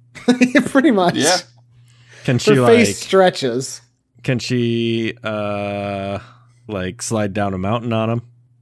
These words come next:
Speaker 2: Yeah, I would say so.
Speaker 3: Okay.
Speaker 2: Can she, like, spin her head and then, like,
Speaker 1: <laughs>
Speaker 2: fling her
Speaker 1: Drew, you don't seem enthused by these big
Speaker 2: teeth?
Speaker 1: teeth.
Speaker 3: I'm just, like, I'm trying to think, what can she do?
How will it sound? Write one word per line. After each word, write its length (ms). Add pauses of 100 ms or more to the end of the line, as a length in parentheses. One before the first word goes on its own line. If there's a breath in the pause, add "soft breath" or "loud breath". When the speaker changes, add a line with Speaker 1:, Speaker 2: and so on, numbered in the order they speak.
(140)
Speaker 2:
Yeah, 260
I 140
would 120
say 140
so. 280 (500)
Speaker 3:
Okay. 560
Speaker 2:
Can 140
she, 120
like, 120
spin 240
her 80
head 220
and 120
then, 100
like, 160
Speaker 1:
<laughs> 0
Speaker 2:
fling 460
her 100
Speaker 1:
Drew, 160
you 120
don't 180
seem 200
enthused 380
by 140
these 160
big 240
Speaker 2:
teeth? 160
Speaker 1:
teeth. 440 (440 loud breath)
Speaker 3:
I'm 140
just, 240
like, 340
I'm 80
trying 220
to 80
think, 180
what 160
can 140
she 180
do? 500